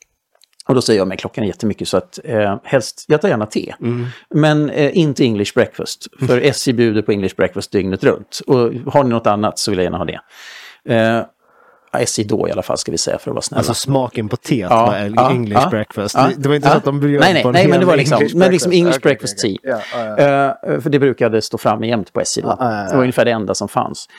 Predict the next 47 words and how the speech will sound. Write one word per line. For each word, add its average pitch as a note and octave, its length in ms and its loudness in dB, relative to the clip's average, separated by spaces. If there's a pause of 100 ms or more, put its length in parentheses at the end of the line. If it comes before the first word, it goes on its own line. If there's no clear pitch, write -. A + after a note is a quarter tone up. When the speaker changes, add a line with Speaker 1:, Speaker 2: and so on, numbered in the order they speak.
(340)
Speaker 1:
Eh, C#3+ 100 4
ja, B2+ 320 0 (120)
men D#3 80 0
så C#3+ 80 0
han, A#2 140 0
"Vi E3+ 140 4
har F#3+ 120 2
allt. - 380 -4 (140)
Vad D3+ 160 0
vill F#3+ 100 2
du G3 60 4
ha?" A#3+ 200 0 (220)
Och A#2 60 2
Speaker 2:
Ja. A#2 40 2
Speaker 1:
då C#3 120 4
säger A#2 220 2
jag, A2 100 4
"Ja, A2 40 2
men A#2 160 -2
vi A#2 80 0
testar B2 320 0
Roibos A#2 380 0
då." - 220 -4 (800)
Eh, G#2 200 0
och - 240 -6
så G3+ 60 0
var F#3+ 60 4
han F#3 80 2
borta A2 460 2
jättelänge. B2 880 -4 (460)
Och C3 100 -2
så C3+ 120 -2
kommer B2+ 240 0
han A#2 60 -2
tillbaka A2 540 -2
med G#2 360 -2
<laughs> - 60 -4
en B2 200 2
låda A2 600 0
under A#2 240 0
armen G2+ 460 -2
och - 200 -8
en G#2 160 0
assiett - 380 -4
med G2 260 -4
kanelbulle C#3 520 0
på. - 200 -8